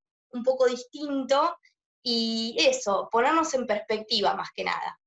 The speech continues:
y cambiar el, eh, un poco la mirada. Ese es un poco el, el taller que, que proponemos. Sami, no sé si quieres decir algo.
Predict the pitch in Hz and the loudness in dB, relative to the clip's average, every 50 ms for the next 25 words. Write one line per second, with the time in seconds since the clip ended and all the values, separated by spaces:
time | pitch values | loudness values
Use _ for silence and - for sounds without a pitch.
0 | _ _ - 220 208 214 220 214 233 240 254 262 262 277 254 233 214 - - 202 | _ _ -10 -8 -4 0 0 2 2 4 4 4 4 4 4 2 2 0 -2 -2
1 | 196 190 190 190 196 - - 226 220 254 262 254 240 226 208 208 202 202 202 196 | -2 -2 -2 -4 -6 -4 -4 -2 0 0 2 4 4 4 4 2 2 2 2 4
2 | 180 165 165 165 156 151 - _ _ _ _ _ _ _ _ _ - 220 214 226 | 4 2 0 -2 -6 -10 -14 _ _ _ _ _ _ _ _ _ -8 -8 -6 -6
3 | - 226 220 214 214 220 220 220 214 214 - 196 196 196 196 196 185 185 - - | -4 -4 -4 -2 -2 -2 0 0 -2 -2 -2 -4 -6 -4 -2 -2 -2 -2 -2 0
4 | 214 208 208 202 - 190 190 190 190 190 190 190 196 196 190 190 - 95 98 95 | 2 2 0 0 -2 -2 -2 -2 -4 -4 -4 -4 0 0 0 0 0 -2 -2 -2
5 | 92 90 90 - 180 - - - - _ _ _ _ - - 208 214 233 233 220 | -4 -6 -6 -8 -10 -12 -16 -20 -20 _ _ _ _ -2 0 0 2 2 0 -2
6 | 208 202 208 208 208 208 - 208 208 208 202 190 196 226 220 240 247 262 269 277 | -4 -4 -6 -10 -10 -8 -4 -4 -2 -2 -4 -6 -6 -4 -2 0 2 2 2 2
7 | 285 294 302 - | 2 0 0 -2